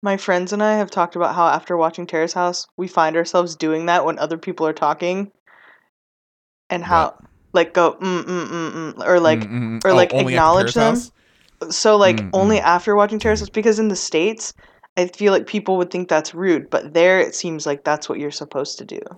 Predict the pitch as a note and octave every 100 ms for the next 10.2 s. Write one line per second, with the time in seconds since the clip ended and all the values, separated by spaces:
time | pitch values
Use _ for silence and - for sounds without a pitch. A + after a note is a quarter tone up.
0 | - F3 F3+ E3+ B2+ B2 G#2+ G#2 - -
1 | A#2 - A2+ G#2+ G#2+ G#2+ G2 - G#2 G2
2 | G2 G#2+ G#2 G2 D2+ - _ - F3+ G3+
3 | A#3 F#3 D3+ F#3+ G#3+ - C#3 C#3 D3 -
4 | _ - - E2 E2 D#2+ D#2 C#2+ D2 _
5 | _ D3+ E3 D3 D3+ - _ G2+ F#2+ F2+
6 | F2 A2 A2 G2+ F#2 D#2+ F2 E2 D#2+ D#2+
7 | D2+ D#2+ D2+ C#2 - _ _ _ _ _
8 | - F3+ F3 D#3+ D3 B2+ - _ _ _
9 | _ D#3 D#3 C#3+ D3 D3 - C#3 B2+ C3+
10 | - -